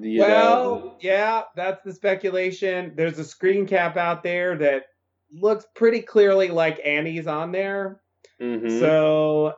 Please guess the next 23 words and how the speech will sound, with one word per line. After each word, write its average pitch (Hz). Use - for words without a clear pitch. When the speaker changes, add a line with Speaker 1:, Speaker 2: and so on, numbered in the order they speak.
Speaker 2:
if 233
that's 208
true, 185
then 160
maybe 170
we 170
will 160
finally 170
get 175
Annie 160
mentioned, 185
uh, 135
and 131
they 131
won't 135
just 147
write 139
her 156
out 151
of 156
the 151
story 165
completely. 165